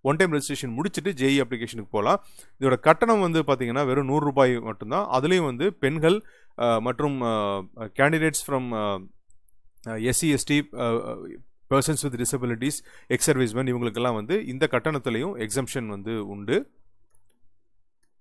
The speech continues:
முக்கியமான விஷயம் என்னன்னா, ஃபோட்டோகிராஃபோடைய டைமென்ஷன்ஸ் எல்லாம் கொடுத்திருக்காங்க. அது மட்டும் இல்லாம, ஃபோட்டோகிராஃப் வந்து நிச்சயமா வந்து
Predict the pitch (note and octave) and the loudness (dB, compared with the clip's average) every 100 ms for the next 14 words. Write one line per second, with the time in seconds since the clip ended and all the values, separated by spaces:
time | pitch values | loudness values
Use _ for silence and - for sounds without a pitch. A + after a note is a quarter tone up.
0 | _ _ _ _ _ _ _ _ _ _ | _ _ _ _ _ _ _ _ _ _
1 | _ _ D3+ B3 A#3 A#3 A3 F#3 C#3 - | _ _ -4 0 2 4 6 6 4 0
2 | - B2+ - C#3+ A#2+ A2 G2+ A#2+ A2+ - | -6 -4 0 0 0 -4 -2 -4 0 2
3 | A3 A#3 F#3 E3 - D3 B2+ A#2+ B2 B2+ | 4 6 8 8 6 4 4 4 2 2
4 | A#2 C3+ F3+ E3+ C#3+ C3+ C3+ B2+ A#2+ A#2+ | 4 4 4 0 0 2 2 0 -4 -6
5 | G#2+ G2+ A2 A#2+ A#2+ B2+ F3 C3+ A2 G2+ | -4 -2 2 2 2 0 2 2 0 0
6 | A2+ A#2+ - - - _ - F#3+ A3 F#3+ | -2 -4 -8 -20 -20 _ 0 6 8 8
7 | F3 C3 C3 A#2 C3 C#3+ - C3 D3+ - | 6 6 -2 0 0 0 -4 -6 -2 2
8 | A#3 G#3 D#3+ B2 A#2+ C#3+ | 2 4 2 2 0 -2